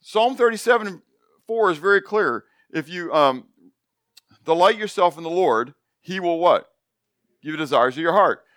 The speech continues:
First John five is very clear. If you ask anything according to his will, then you know that he hears you. And if you know that he hears you, then you know you get what you're gonna, what you've asked for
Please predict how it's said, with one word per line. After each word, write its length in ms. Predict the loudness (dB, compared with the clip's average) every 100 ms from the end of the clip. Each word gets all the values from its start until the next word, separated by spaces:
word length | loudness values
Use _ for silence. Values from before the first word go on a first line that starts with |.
| _
First 280 | -4 -4 -2
John 240 | -2 -2
five 380 | 2 4 4 4
is 100 | -4
very 300 | -4 0 0
clear. 560 | -2 0 2 0 -2 -6 _ -4
If 160 | -4
you 140 | 0 2
ask 300 | 2 2 -2
anything 320 | -8 -6 -8
according 420 | -6 -2 -2 -2
to 100 | -2
his 160 | -4 -4
will, 360 | 0 2 4
then 200 | 0 -6
you 80 | -8
know 240 | -4 -2
that 80 | -2
he 140 | -4 -6
hears 320 | -8 -10 -10
you. 60 |
And 100 | -12
if 80 | -12
you 100 | -12
know 220 | -6 -4
that 120 | -4 -4
he 120 | -8
hears 300 | -6 -6 -8
you, 160 | -10 -12 -14 -8
then 140 | -6
you 120 | -6
know 180 | -4 -4
you 80 | -4 -8
get 180 | -4 -4
what 140 | -4 -8
you're 140 | -6
gonna, 180 | -6 -6 -12 _
what 260 | -10 -8 -6
you've 140 | -2
asked 340 | 2 2 -2
for 320 | -12 -6 -6